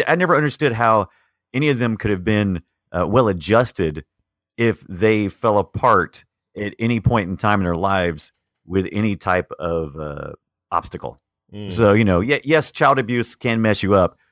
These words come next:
Speaker 1: but it doesn't have to be the only thing that sends you into some kind of, you know, bad life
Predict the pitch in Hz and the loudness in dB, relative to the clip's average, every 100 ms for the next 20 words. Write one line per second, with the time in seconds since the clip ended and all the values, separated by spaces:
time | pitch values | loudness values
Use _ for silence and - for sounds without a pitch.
0 | _ - 95 120 - - 131 139 127 127 | _ -4 2 2 2 0 0 0 0 -2
1 | 123 104 - 120 123 104 98 90 87 - | -2 -2 -2 -2 -2 -2 -4 -2 -4 -2
2 | 98 90 92 87 82 95 92 90 82 - | -4 0 -2 -2 -6 -8 -6 -2 -4 -6
3 | _ _ _ _ _ _ 78 78 76 - | _ _ _ _ _ _ -10 -8 -10 -14
4 | _ _ _ _ _ _ 82 _ 98 95 | _ _ _ _ _ _ -20 _ -2 0
5 | 85 85 82 - - | 0 0 0 -4 -16